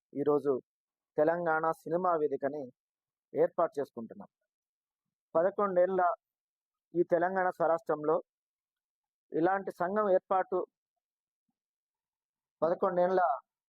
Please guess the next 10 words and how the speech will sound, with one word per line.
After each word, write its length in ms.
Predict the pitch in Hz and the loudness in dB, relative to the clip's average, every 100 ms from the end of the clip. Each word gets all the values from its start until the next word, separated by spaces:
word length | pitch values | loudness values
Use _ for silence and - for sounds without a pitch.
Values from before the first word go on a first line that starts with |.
| _ - | _ -4
తెలంగాణ 400 | 156 185 185 175 | -2 0 0 -2
స్వరాష్ట్రంలో 720 | 170 151 165 - 165 165 151 | -2 0 0 -2 0 2 2
ఇలాంటి 320 | 151 151 - | 0 -2 -8
సంఘం 380 | - 151 180 170 | -6 -2 0 0
ఏర్పాటు 580 | 160 151 147 151 135 127 _ _ _ _ _ _ - | 0 0 0 0 0 -4 _ _ _ _ _ _ -2
రావడం 420 | 131 165 185 175 | 2 2 2 2
అనేది 500 | 156 160 156 170 139 - _ _ _ _ - | 0 -2 -2 -2 -2 -8 _ _ _ _ -2
ఆలోచించాల్సిన 680 | 139 185 180 151 151 147 143 | 0 0 -4 -2 -2 -2 -2
అవసరం 440 | 135 131 147 139 - _ | 0 -2 -6 -8 -16 _
ఉంది. 260 | 160 143 | -8 -6